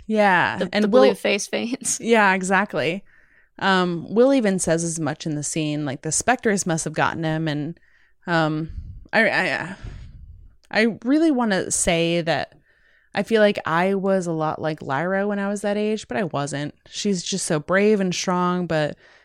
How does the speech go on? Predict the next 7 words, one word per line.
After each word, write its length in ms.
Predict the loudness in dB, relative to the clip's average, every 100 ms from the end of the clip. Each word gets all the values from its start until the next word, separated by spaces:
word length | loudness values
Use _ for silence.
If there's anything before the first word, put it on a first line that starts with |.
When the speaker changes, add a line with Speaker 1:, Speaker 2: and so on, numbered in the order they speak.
| _
Speaker 1:
you 80 | -4
know, 400 | -2 -2 -4 -8 -14 _ -8
uh, 400 | -6 -6 -8 -10 -12 -4
capable 520 | 0 0 0 2 2
of 80 | 2
such 280 | -2 -4 -4
compassion 880 | -6 -2 -2 0 0 0 0 -4